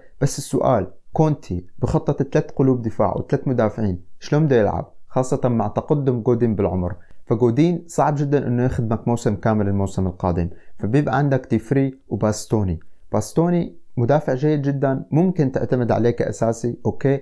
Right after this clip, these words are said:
بس المدافع الثالث المفروض يكون سكرينيار، المفروض يكون لاعب بشخصية كبيرة، أو خلينا نقول بخبرة نوعًا ما. صح، سكرينيار لسه ما عنده هالخبرة العظيمة،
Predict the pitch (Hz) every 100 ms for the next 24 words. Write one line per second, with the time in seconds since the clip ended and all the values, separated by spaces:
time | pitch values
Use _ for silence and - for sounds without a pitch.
0 | - - - 143 143 135 127 151 160 135
1 | - 139 139 104 87 - - - - 120
2 | 120 - 170 147 143 135 - 123 117 117
3 | 104 85 - - 117 - 147 135 - 135
4 | 131 120 113 120 - 143 135 127 127 127
5 | 123 - - - - 127 123 - 131 135
6 | 131 135 123 117 - 135 120 107 95 -
7 | 92 90 - 131 - - - - - 117
8 | 113 120 120 - 110 113 120 110 104 127
9 | 113 101 92 101 127 143 135